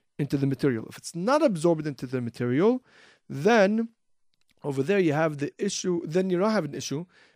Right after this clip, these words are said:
because it's not seeped, it's not a seepage. It has to be s-, only something that's seeped into the garment. We are out of time. We have exactly a minute left.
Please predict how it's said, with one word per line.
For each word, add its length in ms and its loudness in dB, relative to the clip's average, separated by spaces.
because 640 -2
it's 140 -10
not 160 -2
seeped, 500 0
it's 160 -6
not 100 0
a 60 -2
seepage. 500 -4
It 80 -8
has 160 0
to 60 -10
be 80 -2
s-, 180 -6
only 440 2
something 420 -2
that's 300 -2
seeped 540 -4
into 640 -4
the 140 -6
garment. 340 -12
We 120 -2
are 100 2
out 200 2
of 80 0
time. 360 0
We 80 -4
have 180 -4
exactly 500 -8
a 40 -6
minute 240 -4
left. 420 -4